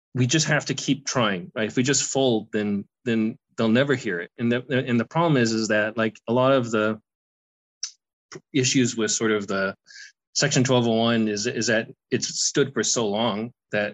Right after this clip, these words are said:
that co-, courts now say, "Can you show us any evidence of harm done?" And the problem is now you're trying to prove a negative. How do you prove all the children that weren't born because of a particular event, right? You know, how do you,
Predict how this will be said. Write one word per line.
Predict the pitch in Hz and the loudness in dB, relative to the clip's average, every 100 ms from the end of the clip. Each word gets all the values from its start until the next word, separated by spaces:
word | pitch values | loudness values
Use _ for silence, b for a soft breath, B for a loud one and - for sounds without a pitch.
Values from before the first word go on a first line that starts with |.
| - | -2
that | 113 104 117 _ _ _ - | 0 2 0 _ _ _ -6
co-, | - 147 | -4 -2
courts | - 135 127 | 0 0 2
now | 123 | 2
say, | 123 113 | 2 0
"Can | - 131 | -2 -2
you | |
show | 117 156 | 0 2
us | 127 | 2
any | 117 113 | 0 0
evidence | 110 107 101 98 | -2 -2 -4 -4
of | - | -4
harm | 110 95 90 | -2 0 0
done?" | 107 90 - _ _ _ - | 0 -2 -8 _ _ _ -2
And | |
the | 117 | 2
problem | 147 135 | 4 4
is | 131 | 4
now | 139 | 4
you're | 139 | 2
trying | 151 135 | 2 0
to | 127 | 2
prove | 143 120 | 0 0
a | |
negative. | 110 113 104 98 | 2 2 0 -2
How | - 147 | 0 2
do | 160 | 2
you | 156 | 0
prove | 156 143 131 - _ _ _ | 0 -2 -2 -8 _ _ _
all | 135 147 143 | 2 2 2
the | 123 | -2
children | - 139 123 | -2 -2 0
that | 113 | -2
weren't | 110 120 104 | -2 -4 -2
born | 107 104 92 87 _ _ _ - | -4 -2 -4 -8 _ _ _ -8
because | - 120 113 107 | -4 0 2 0
of | 104 | -2
a | |
particular | 98 123 131 123 110 107 104 107 - | -4 -4 -2 2 2 4 2 -2 -4
event, | 113 82 - _ | -4 -4 -8 _
right? | 123 107 131 | -2 0 2
You | |
know, | 113 | 0
how | 110 139 | 2 2
do | 143 | 2
you, | 135 | 2